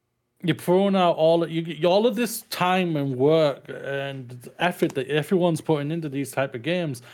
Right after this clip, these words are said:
and no one, and potentially th-, there's a chance that they could get shut down two, three years later, and a few of them, like, well, well, well stated earlier, have been shut down or about to be shut down. It's just like,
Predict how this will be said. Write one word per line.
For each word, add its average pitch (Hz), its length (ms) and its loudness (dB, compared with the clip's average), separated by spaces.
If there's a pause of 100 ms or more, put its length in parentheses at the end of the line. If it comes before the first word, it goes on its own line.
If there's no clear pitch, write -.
(380)
and 135 220 0
no 147 80 4
one, 160 320 2
and 139 140 -4
potentially 143 580 -4
th-, 135 220 -6
there's 127 160 -6
a 117 40 -12
chance 127 340 -6
that 127 120 -6
they 127 100 -8
could 120 160 -4
get 127 300 -6
shut - 220 -6
down 135 340 0
two, 139 280 -4
three 131 240 -4
years 131 280 -4
later, 139 260 -2
and 120 220 -2
a 120 60 2
few 143 280 2
of 139 60 2
them, 135 100 0
like, 127 180 -2
well, 120 200 -4
well, 120 300 -10
well 117 160 -8
stated 120 320 -6
earlier, 135 380 -2 (400)
have 127 300 0
been 131 180 0
shut 135 280 -2
down 156 320 2
or 117 440 2
about 131 320 0
to 139 60 -12
be 131 80 -6
shut 123 280 -8
down. 117 260 -2
It's 113 200 -12
just 123 200 -14
like, 117 240 -2